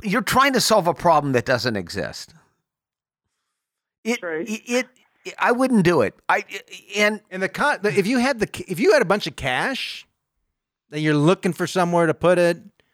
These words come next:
Speaker 3: it still wouldn't be my first choice by any means, but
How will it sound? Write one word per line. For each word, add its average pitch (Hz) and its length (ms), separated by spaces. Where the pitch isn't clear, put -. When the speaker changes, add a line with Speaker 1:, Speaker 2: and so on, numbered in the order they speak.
Speaker 3:
it - 300
still 262 180
wouldn't 185 200
be 151 60
my 131 120
first 143 240
choice 139 180
by 127 200
any 185 120
means, 113 220
but 139 240